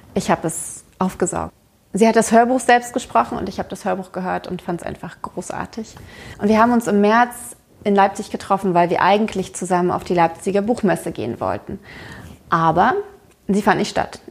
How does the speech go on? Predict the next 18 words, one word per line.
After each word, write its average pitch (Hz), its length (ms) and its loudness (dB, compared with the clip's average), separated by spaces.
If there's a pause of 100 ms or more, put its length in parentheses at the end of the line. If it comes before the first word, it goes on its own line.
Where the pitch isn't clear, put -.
(120)
Wir 208 100 2
hatten 208 180 2
aber 185 140 4
schon 185 160 -4
alles 180 220 -4
gebucht 254 500 -4 (180)
und 196 460 2
haben 180 260 2
uns 170 160 -4
entschieden, 202 460 0
in 180 160 0
ganz, 220 200 2
ganz 202 180 0
kleiner 196 320 2
Runde 196 460 0 (580)
trotzdem 202 640 0
hinzufahren 185 880 0 (240)
und 175 640 -2